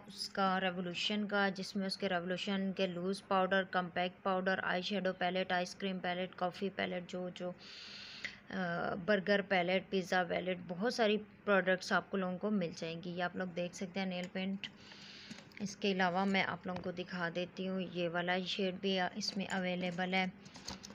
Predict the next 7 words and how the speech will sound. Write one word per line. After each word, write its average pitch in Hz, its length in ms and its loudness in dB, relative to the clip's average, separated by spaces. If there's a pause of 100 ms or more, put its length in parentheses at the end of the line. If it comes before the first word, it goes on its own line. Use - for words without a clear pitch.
(500)
इसमें 190 580 0 (460)
आपको 190 380 0
ये 175 240 0
shade 190 280 0
भी 196 180 0
मिल 196 220 2
जाएगा। 185 600 0